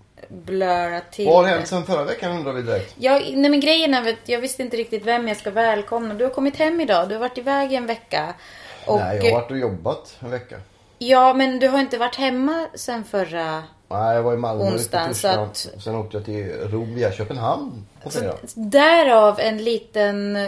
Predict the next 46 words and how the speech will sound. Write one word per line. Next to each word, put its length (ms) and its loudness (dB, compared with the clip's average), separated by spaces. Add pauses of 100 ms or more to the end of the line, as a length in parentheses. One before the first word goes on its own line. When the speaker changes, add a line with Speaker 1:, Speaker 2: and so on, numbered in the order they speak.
(100)
Speaker 1:
försening, 1080 -6
kanske 480 -8
Speaker 2:
Ja, 240 -2
Speaker 1:
vi 60 -4
ska 140 -6
Speaker 2:
i-, 80 -20
Speaker 1:
kalla 340 2
det 80 0
för. 140 -4 (380)
Eller 120 -4
Speaker 2:
det 40 -2
Speaker 1:
vi 60 -2
Speaker 2:
var 100 2
inte 140 -4
mitt 280 -4
fel. 120 -4
Jag 160 0
sa 200 -4
att 80 -10
du 80 -10
kunde 220 -8
åka 220 -8
till 120 -8
Expressen, 500 -8
kunde 180 -6
vi 60 -8
bandat 380 -8
det 260 -10
på 60 -20
det 60 -8
sättet. 200 -10
Speaker 1:
Mm, 300 6
men 100 8
det 60 2
gick 300 0
ju 60 -4
inte 200 0
att 100 -2
ordna. 680 4 (160)
Speaker 2:
Nej, 100 -4
Speaker 1:
Kan, 80 4
Speaker 2:
studion 220 2
Speaker 1:
kan 80 4
du 60 2
Speaker 2:
är 40 0
Speaker 1:
snälla 160 2